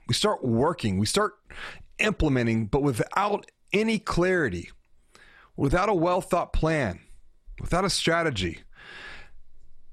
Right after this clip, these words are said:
Now, I know that I've been here in the past, and, and I even have to keep some awareness about this to this day. But,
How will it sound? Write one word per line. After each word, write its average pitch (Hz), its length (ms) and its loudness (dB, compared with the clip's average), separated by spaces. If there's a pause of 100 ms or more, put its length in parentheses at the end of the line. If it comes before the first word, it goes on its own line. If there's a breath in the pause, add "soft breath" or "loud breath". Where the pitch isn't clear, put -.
(240)
Now, 117 120 -2
I 170 120 2
know 214 180 4
that 185 120 2
I've 175 320 0
been 160 200 2
here 107 360 -2 (560 soft breath)
in - 100 0
the 101 80 0
past, 151 540 0
and, 101 220 2 (380 loud breath)
and 107 140 0
I 139 180 0
even 180 220 2
have 170 120 0
to - 80 -6
keep 165 220 0
some 143 140 0
awareness 135 460 2
about 127 300 0
this - 260 -2 (260)
to 127 100 4
this 123 240 0
day. 95 440 0 (920 loud breath)
But, - 180 0